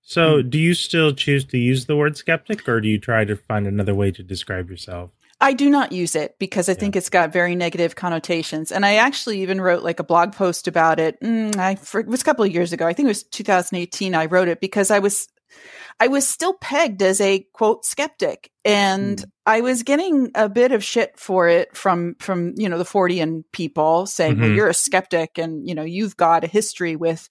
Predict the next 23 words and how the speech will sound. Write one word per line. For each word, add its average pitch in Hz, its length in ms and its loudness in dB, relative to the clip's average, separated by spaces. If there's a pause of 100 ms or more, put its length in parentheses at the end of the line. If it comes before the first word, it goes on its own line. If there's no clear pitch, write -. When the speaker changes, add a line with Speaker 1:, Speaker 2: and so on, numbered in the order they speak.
(540)
Speaker 3:
James 180 340 0
Randi 160 600 2
and 151 120 -2
psycop 151 760 2
and, 160 220 -4
and 165 160 -2
all 160 160 0
these 165 220 -6
people," 165 560 0
and 165 440 0 (380)
as 180 400 2
if 202 160 -2
I 190 140 4
was 180 260 -4
tainted 190 600 -4
in 175 200 -8
my 165 200 -6
view. 185 500 -4 (440)
Speaker 1:
That's 120 160 -6
Speaker 3:
And 175 120 0
Speaker 1:
unfortunate. 170 600 -2
Speaker 3:
yeah. 196 460 4
And 214 160 2